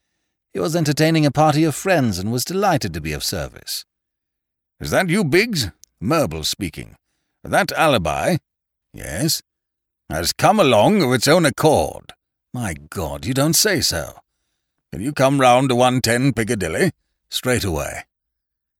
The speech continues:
It was a strange little party gathered round Lord Peter's fire, the white-faced woman, who started at every sound, the men of law, with their keen, disciplined faces, Lady Mary,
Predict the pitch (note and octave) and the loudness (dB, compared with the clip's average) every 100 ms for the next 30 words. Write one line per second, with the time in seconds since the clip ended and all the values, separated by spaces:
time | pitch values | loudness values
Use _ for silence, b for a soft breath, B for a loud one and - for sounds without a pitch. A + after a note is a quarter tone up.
0 | _ _ _ _ _ _ _ _ A2+ A#2+ | _ _ _ _ _ _ _ _ -4 0
1 | C#3 - A3+ G#3 B2 F#2+ F#2+ F2 - F2 | 0 0 0 2 2 0 -4 -4 -2 -2
2 | D#2 A#2 A#2+ A2+ A2 G#2+ G#2+ A2 G#2+ G#2 | -2 -4 -2 -2 -2 -2 -2 -2 -2 -2
3 | G#2 - B2 G#2 - G#2+ F2+ F2 E3 - | -4 -4 -4 -4 -2 -2 0 -2 -4 -8
4 | _ _ _ _ _ _ C#2+ F2 A#2 - | _ _ _ _ _ _ -4 -2 -2 -4
5 | B2 - B2 C3 B2+ C#3 - _ _ - | -4 -2 0 2 2 -2 -10 _ _ -14
6 | - - A#2+ B2+ A#2+ G#2+ A2 A2+ A2+ C3 | -10 -2 -2 -2 -4 -2 -2 -2 -4 -2
7 | A2+ D#2+ B1+ - _ _ _ _ _ - | -2 -4 -10 -20 _ _ _ _ _ -6
8 | F#2+ A#2+ A2 C3+ B2+ F2 B1 - _ _ | -2 -2 2 4 4 4 -2 -10 _ _
9 | - D#2+ D2+ - - A#2+ G#2 E2 G2+ - | -12 -8 -8 -8 -4 -2 -2 -4 -4 -6
10 | - F#2+ E2 - G2+ - C2 G1+ - - | -6 -8 -6 -6 -6 -6 -8 -10 -10 -10
11 | _ _ _ _ D2 D2 E2+ G#2+ F2 B1+ | _ _ _ _ -10 -6 -6 -4 -4 -8